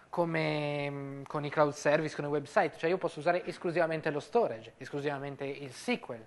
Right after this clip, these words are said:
solo la computazione, insomma sono tutta una serie di servizi,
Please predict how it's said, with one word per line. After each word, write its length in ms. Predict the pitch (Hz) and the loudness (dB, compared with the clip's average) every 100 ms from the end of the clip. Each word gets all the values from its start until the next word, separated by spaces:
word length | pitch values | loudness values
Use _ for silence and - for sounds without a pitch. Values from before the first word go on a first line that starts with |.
| - - - - - - | -18 -20 -20 -20 -20 -20
solo 520 | - - 202 226 226 | -14 4 8 10 10
la 100 | 208 | 6
computazione, 680 | 185 185 180 175 175 220 180 | 4 0 0 2 4 4 4
insomma 300 | 160 233 185 | 2 2 2
sono 240 | - 254 | 0 -2
tutta 180 | 247 269 | -2 0
una 100 | 220 | 0
serie 220 | 185 196 | 2 0
di 40 | 180 | 0
servizi, 480 | - 170 151 - | 0 -2 -2 -6